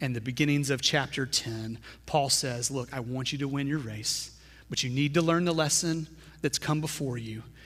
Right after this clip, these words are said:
and then here's how you should respond. Here's how you should live." Two application statements straight from the Apostle Paul in verses twelve and thirteen.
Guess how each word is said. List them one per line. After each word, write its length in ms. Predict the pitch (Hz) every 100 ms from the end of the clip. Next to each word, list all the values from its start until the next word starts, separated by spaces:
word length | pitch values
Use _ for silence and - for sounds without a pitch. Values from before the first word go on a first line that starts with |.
| - -
and 140 | 135
then 80 | 127
here's 460 | - 147 151 147
how 200 | - 143
you 200 | 131 131
should 280 | 127 - 117
respond. 540 | 123 - 120 104 - - - - -
Here's 400 | - - 185 185
how 180 | - 170
you 220 | 160 143
should 260 | 147 151 127
live." 260 | 127 107 - -
Two 360 | - - 220 226
application 760 | 208 180 175 180 - 170 - 160
statements 560 | - 165 156 151 147 - -
straight 480 | - - - 180 185
from 200 | - 180
the 100 | 160
Apostle 460 | 151 - 143 - 139
Paul 440 | - 131 110 - - - -
in 140 | 151
verses 340 | 156 - 139
twelve 520 | - - 160 165 160 - - -
and 180 | 143
thirteen. 540 | - 147 - 139 117